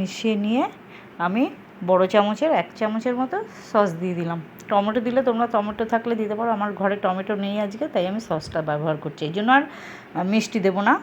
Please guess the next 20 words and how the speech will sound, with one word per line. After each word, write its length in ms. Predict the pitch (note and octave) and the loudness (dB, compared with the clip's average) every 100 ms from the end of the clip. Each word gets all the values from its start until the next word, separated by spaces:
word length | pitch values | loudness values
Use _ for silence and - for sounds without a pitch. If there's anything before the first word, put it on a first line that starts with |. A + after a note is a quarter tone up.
| G#3+ | 2
নাহলে 240 | G3 G#3 A3+ | 4 6 4
দু 40 | G3+ G#3 | 2 0
চার 120 | G3 | 2
দানা 180 | G#3 A#3+ - | 2 0 -2
চিনি 220 | A3+ G3+ G3+ - | -2 -2 -4 -4
আমি 140 | F#3 G3 F#3 | -2 -2 -2
এখানে 200 | F#3 G3 F#3+ | 0 2 2
অ্যাড 140 | E3 - | 0 -4
করতাম। 300 | F3+ - B3+ F#4 - - - - - | -8 -2 -2 -4 -16 -20 -20 -14 -4
এবার 140 | G3 B3+ A3+ | 2 2 2
পনিরগুলো 400 | G3+ G3+ G#3+ A3+ | -2 0 2 2
আমি 100 | B3 C#4 | 2 -2
সব 80 | D4+ F3+ | -4 -2
দিয়ে 140 | D#3+ C#3 | -6 -8
দিচ্ছি। 300 | - - F3 - - - - - - | -14 -14 -14 -16 -20 -20 -16 -12 -12
দেখো, 220 | - - - - - - - - - - - - - - - - - - - - - - - - - - - - - - - - - - - - - F#3+ - | -12 -16 -18 -20 -20 -20 -20 -20 -20 -20 -20 -20 -20 -20 -20 -20 -20 -20 -20 -20 -20 -20 -20 -20 -20 -20 -20 -20 -20 -20 -20 -20 -20 -20 -20 -20 -14 -12 -4
দিয়ে 180 | F#3+ A3 G#3 | 0 2 0
বেশিক্ষণ 320 | - - A3+ | -4 -2 0
ফোটাবো 320 | A3+ G3+ F#3 | 0 0 2
না। 120 | F#3 | 2